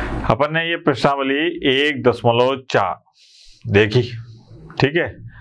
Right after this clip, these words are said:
अब कल अपन पढ़ेंगे पाठ दो प्रतिलोम त्रिकोणमितीय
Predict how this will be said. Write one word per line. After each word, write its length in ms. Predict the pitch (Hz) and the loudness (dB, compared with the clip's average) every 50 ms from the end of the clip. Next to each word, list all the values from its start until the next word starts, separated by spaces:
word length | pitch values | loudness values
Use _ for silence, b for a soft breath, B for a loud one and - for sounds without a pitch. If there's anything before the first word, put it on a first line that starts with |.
| B B B B - - | B B B B -2 2
अब 280 | 147 156 160 - - - - - - - - - - - - - - - | 2 2 2 0 -4 -12 -14 -14 -14 -14 -14 -14 -16 -16 -16 -12 -2 2
कल 180 | 135 139 151 156 | 2 2 4 2
अपन 320 | 147 - 151 147 143 127 | 0 0 0 -2 0 0
पढ़ेंगे 720 | 127 120 117 117 113 110 113 113 117 123 131 143 151 160 160 156 160 - - | 0 0 0 0 -4 -2 -2 0 0 0 0 0 0 0 -2 -6 -12 -4 0
पाठ 560 | - 110 110 113 120 127 127 131 135 127 120 | 2 4 4 4 6 6 6 6 4 4 0
दो 580 | 117 98 98 113 117 127 139 151 160 175 180 180 175 - - - _ _ _ _ _ - | -2 0 2 4 4 4 4 4 4 4 2 0 -4 -10 -18 -20 _ _ _ _ _ 0
प्रतिलोम 680 | 113 104 104 - 117 120 127 139 147 156 165 165 160 151 | 0 0 0 0 2 4 4 6 6 4 4 2 -2 -2
त्रिकोणमितीय 1200 | - 147 117 110 - - 117 117 120 123 123 117 113 107 98 107 107 104 107 113 123 135 147 160 | -2 0 0 0 2 2 4 4 4 2 2 2 0 0 0 2 2 2 4 6 8 8 8 6